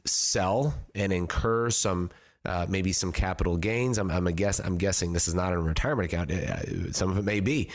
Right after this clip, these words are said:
If it is not, if it is in a retirement account, an I R A or a four oh one K,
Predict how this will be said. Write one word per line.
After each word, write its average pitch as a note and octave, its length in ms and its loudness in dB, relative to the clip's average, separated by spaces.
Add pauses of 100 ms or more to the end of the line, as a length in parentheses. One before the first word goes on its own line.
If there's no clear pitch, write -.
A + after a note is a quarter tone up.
(280)
If G2+ 200 -2
it A2+ 120 2
is G#2+ 160 2
not, B2+ 340 2
if A#2+ 160 2
it A2+ 160 0
is G#3+ 400 2
in A2+ 220 2
a G2+ 60 2
retirement F#2 480 2
account, G2 380 0
an G#2+ 80 2
I F#2+ 200 0
R F2 180 4
A E2+ 320 2
or F#2+ 140 0
a F2 60 0
four F#2+ 220 0
oh F2 60 2
one E2+ 100 0
K, F2 320 0